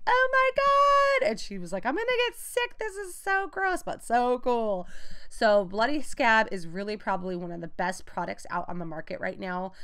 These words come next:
that really looks like real blood. I also tried spray blood, and you can kinda see it here as I'm applying my lips. And I'm doing black lip liner and then also going in with a dark red lip. Everything, again, will be listed down below in the description box. That is it.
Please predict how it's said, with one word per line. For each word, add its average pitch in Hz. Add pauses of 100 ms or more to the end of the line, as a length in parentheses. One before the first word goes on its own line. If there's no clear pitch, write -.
(240)
that 180
really 185
looks 175
like 175
real 170
blood. 170
I 208
also 254
tried 220
spray 180
blood, 190
and 185
you 170
can -
kinda 208
see 208
it -
here 185
as 180
I'm 170
applying 175
my 165
lips. 165
And 170
I'm 175
doing 165
black 180
lip -
liner 175 (380)
and 185
then 170
also 175
going 180
in 170
with 170
a 170
dark 170
red 170
lip. 214
Everything, 214
again, 208
will 190
be 190
listed 175
down 175
below 165
in 170
the 165
description 175
box. 196 (560)
That 208
is 285
it. -